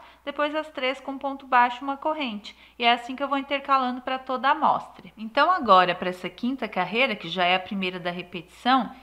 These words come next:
eu subo três correntes pro primeiro ponto alto, viro o trabalho. Eu pulo aquela correntinha que eu tenho na base, vou no ponto baixo, faço um ponto alto. Aí eu volto na correntinha e faço ponto alto pra cruzar.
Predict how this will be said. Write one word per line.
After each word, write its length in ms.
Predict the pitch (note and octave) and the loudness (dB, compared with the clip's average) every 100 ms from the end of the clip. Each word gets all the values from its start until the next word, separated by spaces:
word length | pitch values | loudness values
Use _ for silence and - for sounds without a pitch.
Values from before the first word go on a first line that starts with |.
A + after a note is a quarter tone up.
| - | -14
eu 120 | - G#3 | -8 -8
subo 360 | - A3 G3 | -4 -4 -4
três 320 | G3 F3 D#3+ | -6 -6 -6
correntes 960 | - F#3 G3 F#3+ F3 F#3 G3 E4+ G#4+ - | -6 -4 -4 -2 -2 -2 -6 -8 -10 -12
pro 180 | - G3 | -16 -14
primeiro 420 | F#3+ F#3+ F3+ F3+ | -8 -4 -2 -4
ponto 440 | F3+ F#3 F3 - F3+ | -6 -8 -8 -2 2
alto, 380 | E3 D#3+ D#3+ | 4 2 -4
viro 280 | E3+ F#3 F3+ | -8 -6 -6
o 40 | E3+ | -6
trabalho. 840 | F3+ E3 D#3 D#3 D3+ D#3+ A#3+ F4+ - - - - - - | -4 -2 0 0 0 0 -2 -4 -10 -20 -20 -20 -20 -4
Eu 160 | G#3 | -2
pulo 300 | G#3 C#4+ F4+ | -2 0 0
aquela 300 | G4+ F#4+ A#3+ | 2 6 6
correntinha 680 | A#3+ A3+ A#3 A3 A3+ - G#3+ | 6 2 0 -2 -6 -6 -6
que 80 | G3+ | -4
eu 80 | G3 | -6
tenho 300 | G3 G3 F#3+ | -4 -6 -2
na 140 | F#3+ | -2
base, 600 | F3+ F#3 B3+ B3 G3 E3 - _ - _ | 4 6 8 6 2 -8 -14 _ -20 _
vou 240 | F#3 G#3+ A3 | -4 -2 0
no 180 | A#3 | -4
ponto 380 | C#4+ D#4 D4 C#4+ | 2 2 2 -2
baixo, 540 | A#3 G#3 A3+ G3+ - F#3+ | 2 6 8 6 0 -10
faço 440 | - G#3 G#3+ G#3+ | 2 2 2 -2
um 60 | A3 | -4
ponto 380 | A#3 A3+ A#3 C4 | -2 -2 4 8
alto. 440 | F#3+ - - - _ _ _ _ _ _ | 8 6 -4 -20 _ _ _ _ _ _
Aí 160 | - A#3+ | -4 2
eu 140 | A#3 | 2
volto 580 | G#3 G3 G#3+ A#3 D#4 - | 2 4 8 8 6 0
na 120 | F4 | -6
correntinha 840 | E4+ D4+ D4+ D4 - - B3+ C4+ C4+ | -4 -4 -4 -8 -10 -8 -4 -2 -4
e 80 | C#4+ | -8
faço 400 | - B3+ A#3 - | 0 4 4 2
ponto 320 | - B3 A#3+ B3 | -6 -4 0 4
alto 320 | G#3+ G#3+ - | 6 4 -2
pra 200 | A#3 A#3 | -6 -6
cruzar. 580 | A#3 C4+ - - - | -6 -8 -4 -4 -4